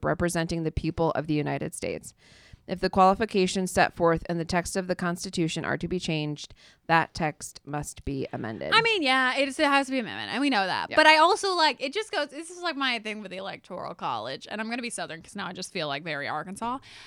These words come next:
Speaker 2: but I just feel like we're in this place where, uh, we are coming against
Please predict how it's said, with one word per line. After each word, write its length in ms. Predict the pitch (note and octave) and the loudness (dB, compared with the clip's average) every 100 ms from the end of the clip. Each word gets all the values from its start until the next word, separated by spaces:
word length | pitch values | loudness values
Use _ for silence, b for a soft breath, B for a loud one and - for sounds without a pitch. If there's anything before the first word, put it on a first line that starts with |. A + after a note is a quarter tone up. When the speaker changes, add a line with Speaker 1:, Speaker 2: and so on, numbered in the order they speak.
| - | -2
Speaker 2:
but 120 | B3+ | 2
I 100 | C4 | 4
just 220 | B3 F4 | 4 0
feel 160 | E4+ D#4 | 0 4
like 240 | C#4+ C4 - | 4 4 2
we're 300 | A#3+ A#3+ C4 | -2 0 2
in 300 | C4+ C#4 C#4 | 2 2 2
this 180 | C4 | 0
place 440 | G#3+ G#3+ F3 F3+ - | -2 -4 -2 -4 -4
where, 420 | A#3+ G#3 G3 G3 - - A#3+ | 0 0 0 -6 -10 -10 -4
uh, 60 | |
we 240 | B3+ C#4 C4 | -2 0 2
are 160 | A3+ | 0
coming 380 | A#3 A#3 C#4 C#4+ | 0 0 2 2
against 680 | A#3+ F#3 F3 F3+ - - - | 2 -2 -4 -8 -12 -14 -16